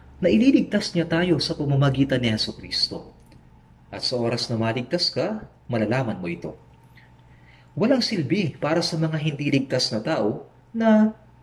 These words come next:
angkinin na pinili sila ng Diyos. Kaya sa ikalawang Timoteo chapter two verse,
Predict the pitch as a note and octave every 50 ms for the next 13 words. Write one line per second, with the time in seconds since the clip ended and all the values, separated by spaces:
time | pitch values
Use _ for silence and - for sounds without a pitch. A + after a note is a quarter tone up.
0 | - - - G3 G3 F#3+ - - G3 F#3 G#3 G#3+ F3+ C3+ C3+ D#3+ E3 - G3 F#3
1 | F#3+ G3 - - E3 - - G3 G3+ G3 G#3 G3 F3+ A3 G#3+ D#3+ A#2 - - -
2 | - - - - _ _ _ _ _ _ _ _ _ _ _ _ _ - - -
3 | - - - _ _ _ _ _ _ - G#2+ G#2+ A2 G#2+ - B2+ B2+ B2+ C3+ C3+
4 | C3+ C3+ C3+ C3+ - C#3+ C3+ C#3 C3+ E3 E3+ E3+ F3 E3+ E3+ - - D#3 C#3+ -
5 | - D3+ D3+ D3+ D#3+ D3+ B2+ A#2+ F3 G3+ G#3+ - - - -